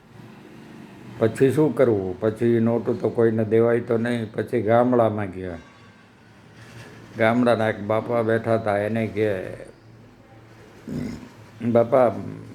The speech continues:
રામ રામ." તો કે, "રામ રામ. તમારા ફાયદાની વાત છે." તો કે, "બોલો." તો કે,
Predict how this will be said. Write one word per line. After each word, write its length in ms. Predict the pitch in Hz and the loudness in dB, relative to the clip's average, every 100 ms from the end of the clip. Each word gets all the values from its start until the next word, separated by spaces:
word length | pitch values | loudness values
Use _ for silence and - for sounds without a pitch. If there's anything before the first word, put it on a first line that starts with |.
| - - - - 110 | -20 -20 -20 -20 -8
રામ 300 | 110 113 120 | 0 0 2
રામ." 260 | 117 107 95 | 2 0 -2
તો 160 | 92 | -8
કે, 200 | 95 101 | -8 -6
"રામ 340 | 101 107 107 101 | -2 -2 -2 -4
રામ. 100 | 95 82 - - - - - - - - - - | -6 -10 -18 -20 -20 -20 -20 -20 -20 -20 -20 -2
તમારા 300 | 117 123 113 | 2 4 2
ફાયદાની 640 | 110 113 120 123 127 123 | 2 2 2 4 4 4
વાત 340 | 123 120 110 - | 4 4 2 -2
છે." 160 | 117 101 - - - - - - - - - - - - | -4 -4 -6 -20 -20 -20 -20 -20 -20 -20 -20 -20 -20 -4
તો 100 | 107 | -2
કે, 160 | - | 0
"બોલો." 440 | 110 117 127 113 90 - - - - - - _ - - _ - - - - - - - - - - - - - - | 4 6 6 4 0 -10 -20 -20 -20 -20 -20 _ -20 -20 _ -20 -20 -20 -20 -20 -20 -20 -20 -20 -20 -20 -20 -20 -2
તો 100 | 113 | 0
કે, 640 | 110 123 123 123 123 120 | 2 4 4 4 2 0